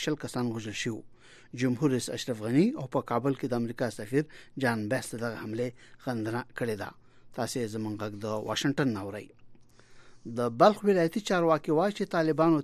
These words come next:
تېره شپه له دغه ولایت د شولګرې ولسوالۍ په نوقشلاق بزبای نومي سیمه کې اتلس ولسي پاڅون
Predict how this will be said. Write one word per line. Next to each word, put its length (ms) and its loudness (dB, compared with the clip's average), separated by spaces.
تېره 240 2
شپه 240 0
له 120 2
دغه 220 6
ولایت 280 2
د 120 2
شولګرې 420 4
ولسوالۍ 560 4
په 80 0
نوقشلاق 640 4
بزبای 480 4
نومي 180 6
سیمه 200 2
کې 220 0
اتلس 400 2
ولسي 400 -4
پاڅون 260 -4